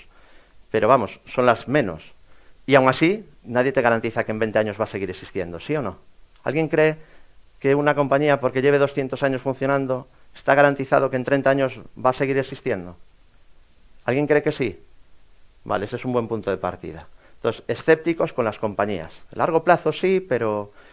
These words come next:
pero escépticos con las compañías y no enamorarse de ninguna. No son seres humanos. Buena rentabilidad del negocio.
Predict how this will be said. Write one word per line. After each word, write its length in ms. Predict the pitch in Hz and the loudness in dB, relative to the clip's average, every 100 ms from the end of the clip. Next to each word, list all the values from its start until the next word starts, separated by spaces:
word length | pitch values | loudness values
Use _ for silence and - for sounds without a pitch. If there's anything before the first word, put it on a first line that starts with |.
| - - | -20 -6
pero 140 | 120 113 | -2 0
escépticos 420 | 143 139 151 - | 0 -2 -4 -4
con 100 | 123 | -2
las 140 | 101 | -2
compañías 440 | 101 90 101 95 104 | -6 -6 -4 -4 -4
y 60 | |
no 60 | 117 | -2
enamorarse 480 | 139 135 131 143 123 | 0 2 0 0 -4
de 80 | |
ninguna. 420 | 101 95 98 87 - - - - | -4 -6 -8 -10 -16 -20 -20 -10
No 140 | 120 | -6
son 160 | 135 120 | -4 -2
seres 260 | 123 104 | -2 -4
humanos. 340 | 107 95 82 87 - - - - - - - - - _ - - - - | -6 -8 -8 -12 -20 -20 -20 -20 -20 -20 -20 -20 -20 _ -20 -20 -20 2
Buena 240 | 135 170 | 8 10
rentabilidad 460 | 180 160 151 156 170 | 8 8 6 8 6
del 120 | 151 | 6
negocio. 500 | 123 127 - 90 82 | 6 4 2 -8 -14